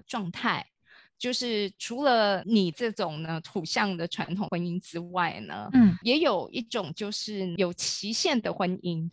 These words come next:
Speaker 2: 有期限的婚姻？
Speaker 1: 对，就是我们虽然愿意结婚，但是呢，我们其实这个婚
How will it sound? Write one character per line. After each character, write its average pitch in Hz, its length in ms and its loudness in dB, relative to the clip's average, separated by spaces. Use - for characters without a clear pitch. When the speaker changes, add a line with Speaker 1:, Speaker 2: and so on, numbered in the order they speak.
Speaker 2:
有 185 180 4
期 - 340 2
限 277 300 4
的 202 100 8
婚 202 220 4
姻？ 196 380 6
Speaker 1:
对， 190 320 0
就 262 120 -4
是 247 320 -2
我 185 80 -4
们 185 160 2
虽 330 240 -2
然 247 160 2
愿 233 220 2
意 220 140 2
结 170 240 -2
婚， 180 340 -2
但 285 160 2
是 277 280 -4
呢， 185 220 0
我 175 140 -4
们 170 140 -2
其 185 240 -6
实 185 520 -6
这 294 120 -4
个 185 200 -2
婚 - 240 -4